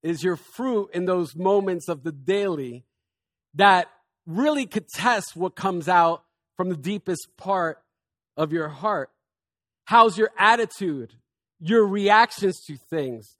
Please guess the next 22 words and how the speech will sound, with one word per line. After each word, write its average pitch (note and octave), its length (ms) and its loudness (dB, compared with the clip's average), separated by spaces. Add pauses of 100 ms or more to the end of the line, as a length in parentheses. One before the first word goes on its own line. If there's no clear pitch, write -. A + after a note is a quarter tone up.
(260)
Are G3 60 2
you A3+ 180 0
negative? G3+ 880 0 (260)
Are F3+ 100 0
you, A3+ 480 -2
you F#3 220 -6
don't A3+ 180 0 (120)
see A#3+ 200 -6
things A3+ 400 -2
in G3+ 160 0 (160)
faith, G3+ 380 2 (680)
but G#3+ 320 6 (680)
what G3+ 300 2
comes A3 500 2
out G#3 420 6
is F3+ 300 -4 (220)
just F#3+ 320 -4
a F#3+ 80 -6
critical G3 1200 -4 (680)
spirit, F3 800 -4 (420)
you D3+ 180 -8
could D#3 180 -10